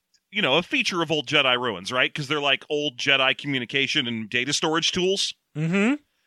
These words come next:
Speaker 1: But this holocron is loaded not with old Jedi stuff, but with the names and locations of rebel sympathizers inside of the Empire.
Speaker 2: Yes.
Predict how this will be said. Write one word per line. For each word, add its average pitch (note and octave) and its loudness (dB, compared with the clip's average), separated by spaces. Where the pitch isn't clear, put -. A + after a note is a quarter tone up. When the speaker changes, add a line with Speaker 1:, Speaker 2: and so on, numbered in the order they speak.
Speaker 1:
But - -2
this G4 -2
holocron D3+ 0
is F3 -4
loaded D#3 2
not E3 0
with F3+ 0
old D3 0
Jedi A#2+ 2
stuff, B2 -2
but F3+ 2
with E3+ 2
the D#3+ 0
names E3+ 0
and E3 4
locations D#3 -2
of C#3 0
rebel D3+ 0
sympathizers D3 0
inside D#3 -2
of B2+ -4
the C3+ -2
Empire. G2+ -4
Speaker 2:
Yes. - -6